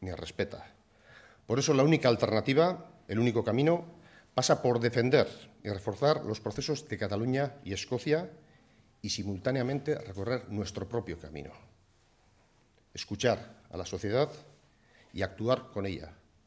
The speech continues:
Porque el proceso soberanista hay que hacerlo, desde luego, es para el pueblo, pero hay que hacerlo desde y con la sociedad.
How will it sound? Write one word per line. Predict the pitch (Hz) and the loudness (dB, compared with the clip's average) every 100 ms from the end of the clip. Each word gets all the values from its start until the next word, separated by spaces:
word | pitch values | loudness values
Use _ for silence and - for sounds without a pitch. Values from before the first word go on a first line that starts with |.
| _ - - _ _ _ | _ -20 -20 _ _ _
Porque | 95 104 | -6 -4
el | |
proceso | 104 143 135 | -4 -4 -2
soberanista | 147 131 151 - 156 - | 0 0 -2 -2 -2 -2
hay | 135 | -2
que | - | -2
hacerlo, | - 127 107 78 - | 0 0 0 -4 -6
desde | 101 101 | -4 0
luego, | 117 92 78 - | 0 0 -4 -12
es | - - | -14 -10
para | - 85 | -6 -6
el | 87 | -2
pueblo, | 117 123 | 0 0
pero | 95 | -2
hay | 98 | -4
que | 110 | -4
hacerlo | 104 95 - | -6 -6 -4
desde | 95 135 131 143 143 - - - _ | -2 -2 -2 -4 -4 -8 -20 -20 _
y | 117 127 - - _ _ | -6 -6 -8 -20 _ _
con | - 85 | -10 -8
la | |
sociedad. | 78 80 82 76 | -8 -8 -8 -8